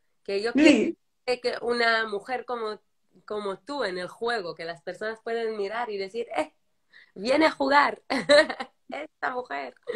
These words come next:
Speaker 1: Sí.
Speaker 2: Claro.
Speaker 1: Te voy a
Speaker 2: Sí, sí,
Speaker 1: invitar,
Speaker 2: sí.
Speaker 1: te voy a invitar.
Speaker 2: Es, es súper importante hacer todo lo que podés, hacelo,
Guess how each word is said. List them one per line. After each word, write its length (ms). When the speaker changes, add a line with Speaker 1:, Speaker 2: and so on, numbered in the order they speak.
Speaker 1:
Sí. 280
Speaker 2:
Claro. 300
Speaker 1:
Te 80
voy 140
a 40
Speaker 2:
Sí, 160
sí, 240
Speaker 1:
invitar, 120
Speaker 2:
sí. 160
Speaker 1:
te 60
voy 120
a 80
invitar. 120
Speaker 2:
Es, 300
es 120
súper 320
importante 720
hacer 440
todo 340
lo 140
que 100
podés, 600
hacelo, 640